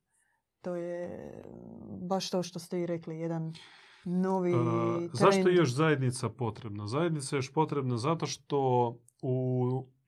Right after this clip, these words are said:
Speaker 2: tijeku rušenja starih institucija svijet će se atomizirati. Svak će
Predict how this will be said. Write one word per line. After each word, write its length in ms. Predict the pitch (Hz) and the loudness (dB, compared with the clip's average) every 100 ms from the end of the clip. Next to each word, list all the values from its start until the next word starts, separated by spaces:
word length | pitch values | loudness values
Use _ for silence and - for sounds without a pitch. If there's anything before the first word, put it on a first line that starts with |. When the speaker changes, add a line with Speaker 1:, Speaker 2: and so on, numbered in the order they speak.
| _ | _
Speaker 2:
tijeku 540 | 143 151 151 143 131 | 0 2 2 2 4
rušenja 640 | 151 147 - 127 123 117 113 | 4 2 0 -2 0 -2 -4
starih 520 | - 139 131 127 123 | -6 -2 -2 -2 -2
institucija 1200 | 113 - 120 170 185 175 - 131 123 117 110 120 | -4 -4 -6 0 0 0 -2 -2 0 0 -2 -4
svijet 320 | - 151 151 | -4 -4 -4
će 140 | - 131 | -4 -6
se 200 | - 120 _ _ | -6 -10 _ _
atomizirati. 1600 | 135 147 147 - 135 135 127 120 110 113 113 104 95 - 117 107 _ _ _ _ _ _ _ | -4 -4 -4 -4 0 2 2 0 -2 -2 -2 -2 -6 -10 -16 -16 _ _ _ _ _ _ _
Svak 380 | - - 151 170 | -14 0 0 0
će 300 | - 131 | -4 0